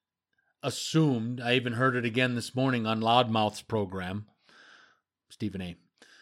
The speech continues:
uh, that Stephen A is advocating that the Packers trade for Antonio Brown. Yesterday, it happened. Antonio Brown met with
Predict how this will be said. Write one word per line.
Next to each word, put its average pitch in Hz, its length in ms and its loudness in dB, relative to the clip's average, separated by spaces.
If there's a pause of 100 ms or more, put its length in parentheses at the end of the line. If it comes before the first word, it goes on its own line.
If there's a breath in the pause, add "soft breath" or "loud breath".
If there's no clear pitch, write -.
(300 soft breath)
uh, 107 440 -6
that 113 360 -2
Stephen 139 320 4
A 139 160 6
is 117 180 2
advocating 113 640 2
that 104 240 -6
the 98 260 -8 (140)
Packers 113 640 0 (880)
trade 120 320 4
for 107 120 -2
Antonio 101 540 -2
Brown. 87 400 -10 (760 soft breath)
Yesterday, 131 720 6 (340)
it 110 160 -4
happened. 113 440 4
Antonio 117 520 2
Brown 113 420 2
met 120 260 4
with 113 460 0